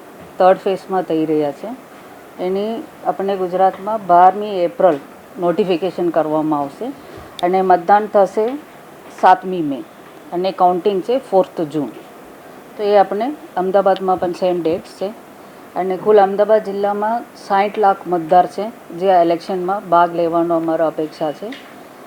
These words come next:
ટોટલ પોલિંગ સ્ટેશન છે પાંચ હજાર ત્રણ, અ, ચારસો બત્રીસ છે અને એની લોકેશન થાય છે એક હજાર નવસો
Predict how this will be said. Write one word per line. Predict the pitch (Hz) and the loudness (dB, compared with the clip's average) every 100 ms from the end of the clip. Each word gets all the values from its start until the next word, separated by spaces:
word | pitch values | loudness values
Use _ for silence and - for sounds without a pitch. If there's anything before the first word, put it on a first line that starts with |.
| - - | -6 0
ટોટલ | 196 196 214 214 | 2 4 2 2
પોલિંગ | 196 196 214 | 0 0 0
સ્ટેશન | 214 208 202 226 208 | -2 0 0 0 -4
છે | 190 214 220 - | -2 -2 -2 -2
પાંચ | 196 196 202 | 2 2 0
હજાર | 208 202 214 214 | -2 4 4 4
ત્રણ, | 214 190 185 - - | 2 0 0 -6 -6
અ, | 190 | -4
ચારસો | 190 190 185 214 | 2 2 4 -2
બત્રીસ | 190 170 165 190 190 | 0 -2 -2 -2 -4
છે | - 202 254 - - - | -6 -10 -10 -16 -20 -8
અને | 180 190 | -2 0
એની | 202 208 | 0 0
લોકેશન | 185 160 196 - 220 | 0 0 -2 -2 -4
થાય | 214 202 196 | 0 2 2
છે | 196 | 0
એક | 214 208 185 - | -2 0 -2 2
હજાર | 196 180 208 262 226 | 2 6 4 4 4
નવસો | 185 185 - 269 | 4 4 2 0